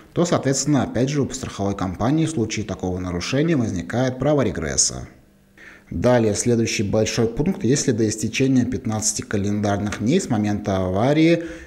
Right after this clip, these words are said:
водитель приступил к ремонту транспортного средства, либо утилизировал его,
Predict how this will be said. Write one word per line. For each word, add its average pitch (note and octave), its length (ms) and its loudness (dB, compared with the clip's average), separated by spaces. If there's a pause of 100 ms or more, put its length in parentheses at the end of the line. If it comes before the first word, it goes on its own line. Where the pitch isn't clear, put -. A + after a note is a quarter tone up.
(140)
водитель A2+ 800 0
приступил B2 560 -2
к B2+ 80 -4
ремонту B2 360 0
транспортного D3+ 640 2
средства, D3 440 2
либо G#2+ 240 2
утилизировал A#2+ 800 2
его, D#3+ 420 4